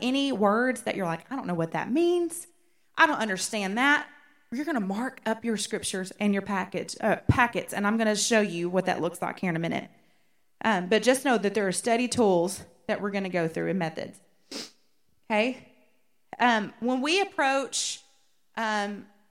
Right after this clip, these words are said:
I'm gonna tell on Robin. Her husband said she knows how to cook. She doesn't like to. So, Robin, whenever you go to cook, do you just be like, "Let's just throw all this together. Let's just do this." Or, or, or you're like, "Okay, I need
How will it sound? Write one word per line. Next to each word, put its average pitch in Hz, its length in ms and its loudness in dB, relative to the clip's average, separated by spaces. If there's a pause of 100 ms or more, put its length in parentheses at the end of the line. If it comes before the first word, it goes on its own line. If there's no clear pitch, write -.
(720)
I'm 240 100 -2
gonna 254 140 0
tell 220 220 0
on 190 160 0
Robin. 175 500 -2 (220)
Her 311 240 4
husband 240 400 4
said - 260 -4
she 226 140 -8
knows 214 120 -4
how 220 120 -8
to 196 60 -10
cook. 208 360 -6
She - 180 -12
doesn't 190 200 -10
like 151 240 -10
to. - 180 -20 (840)
So, 254 140 2
Robin, 208 480 4 (400)
whenever 262 340 2
you 277 240 4
go 311 220 8
to 302 80 0
cook, 240 400 2 (640)
do 247 80 0
you 302 100 2
just 254 320 -4
be 240 100 -8
like, 190 280 -2 (540)
"Let's 220 140 -6
just - 160 -6
throw 156 160 -8
all 139 120 -12
this - 160 -12
together. 190 580 -2
Let's 190 220 -8
just - 160 -20
do 165 80 -12
this." 190 420 -4
Or, 185 140 -8 (320)
or, 214 480 2
or 277 120 2
you're 262 140 0
like, 233 160 0
"Okay, 202 320 0
I 208 200 -2
need 214 340 -4